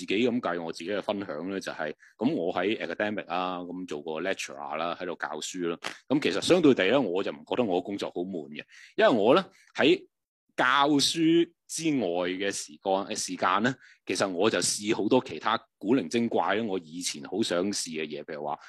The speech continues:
可能打下機啊，可能，誒，做下啲電子啊，可能搞下啲發明啊，搞啲古靈精怪嘅嘢。咁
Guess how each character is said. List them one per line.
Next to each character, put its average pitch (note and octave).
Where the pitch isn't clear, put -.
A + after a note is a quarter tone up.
可 G#2+
能 D#2
打 F#2+
下 F2
機 F#2+
啊， D#2+
可 A2
能， D#2
誒， D#2+
做 D#2+
下 F2
啲 A#2
電 D#2
子 E2
啊， E2+
可 G2+
能 G2+
搞 D2
下 G2
啲 A2
發 E2
明 D2
啊， E2
搞 F2
啲 A#2+
古 A2+
靈 F2+
精 G2
怪 D2+
嘅 D2+
嘢。 C#2+
咁 C#4+